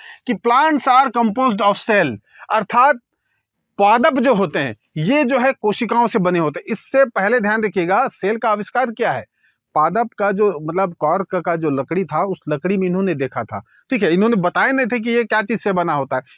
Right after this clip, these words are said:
बस सेल का वहां पर उन्होंने, रॉबर्ट हुक ने बताया। Then after आपका ल्यूवेनहॉक ने ये बताया कि लिविंग सेल के बारे में। अब ध्यान रखिएगा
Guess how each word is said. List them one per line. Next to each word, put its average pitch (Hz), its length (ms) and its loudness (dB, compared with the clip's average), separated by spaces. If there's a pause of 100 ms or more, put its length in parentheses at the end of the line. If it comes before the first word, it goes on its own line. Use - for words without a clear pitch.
(120)
बस 240 180 0
सेल 214 260 -2
का 233 140 0
वहां 208 260 0
पर 226 180 -2
उन्होंने, 208 320 0
रॉबर्ट 185 300 0
हुक 220 120 -2
ने 220 100 -2
बताया। 208 380 0 (280)
Then 269 180 2
after 247 200 0
आपका 220 320 2
ल्यूवेनहॉक 220 760 2
ने 220 60 0
ये 220 120 2
बताया 190 400 2
कि 214 140 -2
लिविंग 196 320 0
सेल 160 180 -2
के 151 80 -2
बारे 127 240 -2
में। 123 120 -8 (320)
अब 269 100 0
ध्यान 262 200 0
रखिएगा 202 480 0